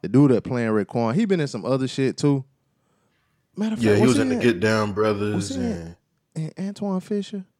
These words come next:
Speaker 1: Yeah, he was
Speaker 2: No.
Speaker 1: in the Get Down. That,
Speaker 2: He was
Speaker 1: yeah,
Speaker 2: in the
Speaker 1: he was
Speaker 2: Get
Speaker 1: in the
Speaker 2: Down.
Speaker 1: Get Down. Yeah.
Speaker 2: And he
Speaker 1: I
Speaker 2: was
Speaker 1: kn-
Speaker 2: in, uh, what he was in? I just had him on top.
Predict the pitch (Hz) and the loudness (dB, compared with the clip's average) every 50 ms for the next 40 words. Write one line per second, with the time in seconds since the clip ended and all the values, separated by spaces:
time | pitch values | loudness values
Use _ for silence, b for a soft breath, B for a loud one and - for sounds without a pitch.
0 | _ _ _ _ _ - 151 208 202 254 247 233 247 262 269 254 233 202 202 190 | _ _ _ _ _ 2 4 4 4 4 2 4 6 6 6 6 4 2 0 0
1 | 175 156 139 147 147 127 113 117 113 107 101 92 85 80 85 _ _ b b b | 0 0 2 2 2 2 0 0 -2 -2 -4 -4 -6 -8 -12 _ _ b b b
2 | b b b b _ - 156 160 120 120 123 151 151 135 127 147 151 143 127 123 | b b b b _ -2 0 0 2 2 2 4 4 4 4 2 2 2 0 0
3 | 113 107 101 113 123 107 87 107 101 95 92 92 95 101 104 101 98 95 90 85 | -2 0 0 2 0 0 0 -2 -4 -2 -2 -2 -2 0 0 0 0 0 -2 -4
4 | 82 78 78 _ _ _ _ _ _ _ 101 107 110 110 107 107 - - - 95 | -6 -10 -12 _ _ _ _ _ _ _ -8 -8 -6 -6 -4 -4 -4 -4 -4 -4
5 | 101 101 98 95 92 90 90 87 87 82 82 80 _ _ _ - - _ _ _ | -4 -6 -6 -6 -6 -6 -6 -8 -10 -10 -14 -16 _ _ _ -20 -20 _ _ _
6 | _ 98 90 110 107 98 95 90 82 87 85 82 80 82 80 80 _ _ _ _ | _ -18 -16 -14 -12 -12 -12 -12 -12 -14 -16 -16 -16 -18 -20 -20 _ _ _ _
7 | _ _ _ _ _ _ _ 104 101 98 98 92 92 98 98 90 82 87 87 85 | _ _ _ _ _ _ _ -12 -10 -10 -12 -10 -8 -10 -10 -10 -10 -14 -14 -16
8 | 80 - - | -16 -18 -20